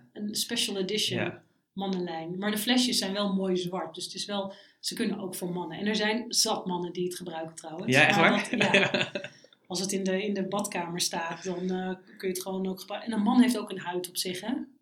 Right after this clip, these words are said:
Speaker 2: Ja, nee, maar ik kan me voorstellen, misschien dat we, een, ik weet niet of, zeg maar, een v-, een vrouw is natuurlijk letterlijk een andere, <laughs> andere race dan een man. Dus misschien dat het ook in huid, eh,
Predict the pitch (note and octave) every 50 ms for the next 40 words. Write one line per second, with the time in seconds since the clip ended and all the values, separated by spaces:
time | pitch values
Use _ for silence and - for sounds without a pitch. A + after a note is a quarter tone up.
0 | _ _ _ - G3 F#3+ F3 D#3 C#3+ C#3 C3+ C3+ C#3 C3+ D3+ D3 D3 - E3 D#3
1 | - - D3 D3 - - F3 D#3 D#3 D#3 - D3 C#3+ C#3+ C#3 C3+ B2 A#2+ - C#3
2 | C#3 C3+ - - - D3+ D3+ C#3+ C#3 - - - - - B2+ B2+ C3 C3 B2 A#2+
3 | B2 B2 - - C3+ C3+ C#3 C3+ - - C#3+ C#3+ C#3 C3+ - C3+ C3 C3 C#3+ D#3
4 | D3+ D3+ - C#3 C3+ C#3 C3+ C3 C3+ C#3 C3+ - - - - - F3 E3 D#3 D3
5 | C#3+ D3+ D3+ D3 E3 C#3+ C#3+ C#3+ C#3 C#3 C#3+ E3+ D#3 C3+ D3 C#3 - - - -
6 | D3+ D3+ - D#3+ C#3 C#3 C#3 C#3 - - D#3 - - D3 B2+ A#2+ A#2+ C3 C3+ C3+
7 | - - C3 B2+ B2+